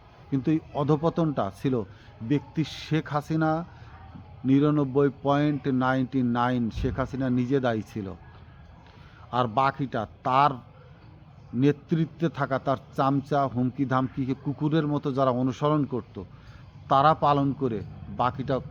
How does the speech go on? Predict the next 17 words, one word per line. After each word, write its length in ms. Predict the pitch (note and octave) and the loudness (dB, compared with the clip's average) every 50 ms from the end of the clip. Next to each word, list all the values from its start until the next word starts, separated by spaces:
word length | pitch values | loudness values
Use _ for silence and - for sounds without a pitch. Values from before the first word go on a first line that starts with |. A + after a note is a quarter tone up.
| - - - - - - - - | -14 -14 -14 -14 -14 -16 -16 -10
ফান্ডেটে 420 | - - C3 C3 C3 C3+ C3 - C#3+ | -4 -2 0 0 2 0 0 -2 -2
পূরণ 320 | C#3+ C3+ C#3 C3+ C3 A#2 | -2 0 0 0 0 -2
করে 260 | G#2 B2 A#2+ G#2+ G#2 | -4 -4 -4 -4 -4
গেছে। 240 | G2+ F#2 - - F#2 F#2 - - - - - - - - - - - - - - - - - - - - - - | -6 -8 -10 -12 -16 -16 -16 -18 -20 -20 -20 -20 -20 -20 -20 -20 -20 -20 -20 -20 -20 -20 -20 -20 -20 -16 -8 -6
কিন্তু 340 | B2+ A2+ G#2 B2+ C3 B2 B2 - - - - - - - | -6 -6 -4 -4 -4 -4 -6 -8 -16 -20 -20 -16 -6 0
পার্থক্যটা 680 | C3+ B2+ B2 - - E3+ E3 - - E3 D#3+ C#3+ D#3 | 0 0 0 2 0 -2 -2 -2 -2 -4 -2 0 0
এখানেই 440 | C3+ C3+ C3 - C#3+ D3 D3 C#3+ C3 | 0 0 0 2 0 2 2 2 0
বুঝতে 380 | A2+ A2 A#2 G#2 - - C3+ B2 | 0 -2 -6 -8 -8 -6 -6 -4
হবে, 260 | A2+ G#2+ G2 G2 F2 - - - - - - - - - - - - - - - - - - - - - - - - - - - - - - - - - - | -4 -4 -8 -8 -12 -12 -16 -20 -20 -20 -20 -20 -18 -18 -18 -18 -18 -20 -20 -20 -20 -20 -20 -18 -18 -18 -16 -16 -16 -16 -18 -18 -18 -20 -20 -20 -14 -8 -4
শেখ 120 | D3 C3 - | -4 -4 0
হাসিনা 440 | - B2 A#2 - C#3+ C#3+ D3 D3 D3 C#3+ - | 0 -2 0 0 0 2 2 2 0 0 2
তারেক 300 | - B2+ B2 B2 A#2+ A2 | 2 2 4 2 0 -2
জিয়া 160 | G#2+ B2+ B2 | -2 -2 -2
কিন্তু 320 | G#2+ B2 B2 A2+ - B2+ A#2 | 0 0 -2 -2 0 0 0
এক 140 | A#2 A2 - - A2+ | 0 -2 -2 -2 -4
নয়। 300 | A2+ A#2 A2+ G#2+ G2+ F2+ E2 - - - - - - - - - - - - - - - | -2 0 0 -2 -2 -4 -8 -12 -16 -20 -20 -20 -20 -20 -20 -20 -20 -20 -20 -20 -14 -6
শেখ 100 | - B2 | -6 -6